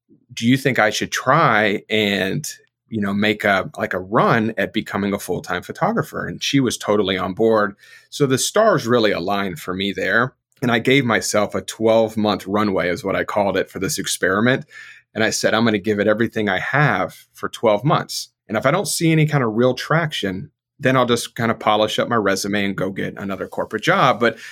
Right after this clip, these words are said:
at least I could live with myself saying that at least I tried that. But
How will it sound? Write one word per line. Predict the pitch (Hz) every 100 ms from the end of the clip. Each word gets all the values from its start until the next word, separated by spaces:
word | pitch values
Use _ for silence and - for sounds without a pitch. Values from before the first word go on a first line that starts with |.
| -
at | 135
least | 135 202 -
I | 147
could | - 107
live | 113 131
with | 117
myself | 101 101 - 98 -
saying | - - 107 98
that | 92
at | 90
least | 120 -
I | 92
tried | - - 98 95
that. | 95 95
But | - 101